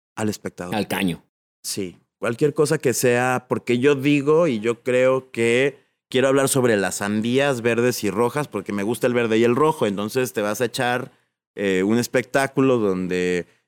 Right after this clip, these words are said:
Speaker 1: yo bailo con una sandía y luego, mm,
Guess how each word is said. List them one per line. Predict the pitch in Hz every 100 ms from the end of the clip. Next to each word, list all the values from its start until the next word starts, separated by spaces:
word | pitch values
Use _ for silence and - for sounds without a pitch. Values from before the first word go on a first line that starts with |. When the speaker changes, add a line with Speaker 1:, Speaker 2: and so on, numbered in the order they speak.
| -
Speaker 1:
yo | 110 120 120
bailo | 117 113 117 107
con | 101
una | 107 107
sandía | 117 117 117 123 123 120 139 80
y | 95
luego, | 98 98 101 101
mm, | 98 90 80 57